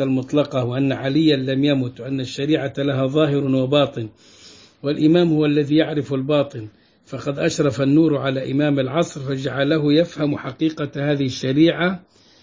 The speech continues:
وباطنها لا ظاهرها. وهذه الفرقة لها أفكار ومعتقدات عبارة عن مزيج من آراء وأفكار الفرق المنحرفة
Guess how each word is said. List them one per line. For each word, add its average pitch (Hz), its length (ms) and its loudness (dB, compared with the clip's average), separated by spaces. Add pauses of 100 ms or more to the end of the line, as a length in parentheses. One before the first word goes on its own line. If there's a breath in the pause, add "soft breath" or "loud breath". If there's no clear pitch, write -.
(240 soft breath)
وباطنها 143 880 2
لا 143 160 2
ظاهرها. 127 720 -2 (520 soft breath)
وهذه 165 360 2
الفرقة 151 480 0
لها 147 280 2
أفكار 156 360 0
ومعتقدات 139 920 -2
عبارة 151 420 0
عن 135 280 0
مزيج 139 420 2 (720 soft breath)
من 143 200 0
آراء 139 440 2
وأفكار 139 460 -2
الفرق 143 500 -2
المنحرفة 151 840 0